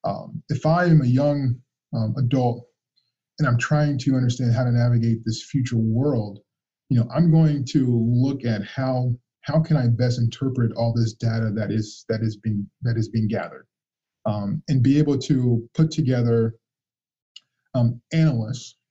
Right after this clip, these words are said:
um, of that data and portray that to any company out there. Um, meaning I live in Fort Wayne, Indiana.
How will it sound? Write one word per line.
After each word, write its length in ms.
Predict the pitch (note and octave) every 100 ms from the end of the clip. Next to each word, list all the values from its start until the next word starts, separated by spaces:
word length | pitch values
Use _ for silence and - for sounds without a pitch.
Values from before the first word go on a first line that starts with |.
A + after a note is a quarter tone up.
| _
um, 300 | B2+ A2+ A2 A2
of 120 | B2
that 220 | A#2+ A#2
data 360 | G#2+ G#2 - A#2 _ _ -
and 140 | A#2+
portray 420 | B2+ A#2+ C#3+ C3+
that 220 | A#2+ A2+ A2+
to 180 | B2+
any 220 | B2 C3 A#2+
company 500 | C3 A#2+ A#2+ A#2+ A2+
out 240 | A2+ A2+
there. 320 | A2+ G#2+ A2+ _ _ _ _
Um, 300 | A2+ A2+ G#2+ C#3+
meaning 560 | C#3+ D3 D3 C3+ B2 _ _ _ _ _ -
I 100 | D3+
live 180 | C#3+ C3+
in 160 | B2+ A#2
Fort 240 | D3+ -
Wayne, 220 | C3+ C3
Indiana. 540 | B2+ A#2 C3+ D3+ D3